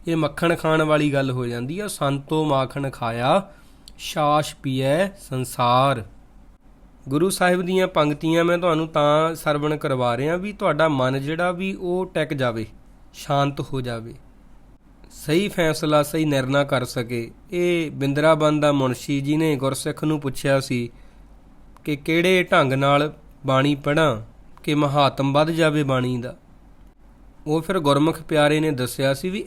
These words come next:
ਇਸ ਤਰ੍ਹਾਂ ਬਾਣੀ ਪੜ੍ਹਿਆ ਕਰ, ਆਸਣ ਵਿਛਾ ਕੇ ਬੈਠਿਆ ਕਰ, ਵਿੱਚ ਗੱਲ ਨਹੀਂ ਕਰਨੀ।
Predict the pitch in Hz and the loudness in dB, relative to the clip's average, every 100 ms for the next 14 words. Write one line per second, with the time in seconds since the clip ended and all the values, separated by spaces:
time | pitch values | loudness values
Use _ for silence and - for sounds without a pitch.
0 | 156 143 - 170 165 147 139 113 117 156 | -4 -4 0 2 4 4 2 -2 -4 -2
1 | 165 165 151 131 135 135 156 151 135 127 | -2 -2 -2 -2 -2 -2 -2 0 -2 -4
2 | - 120 123 131 135 117 113 127 123 - | -2 2 4 2 -2 -6 -6 -8 -8 -2
3 | 143 131 127 120 123 139 147 131 131 131 | 0 0 -2 -4 -4 -6 -4 0 2 2
4 | 147 156 147 123 123 120 | 0 0 -2 -2 -4 -6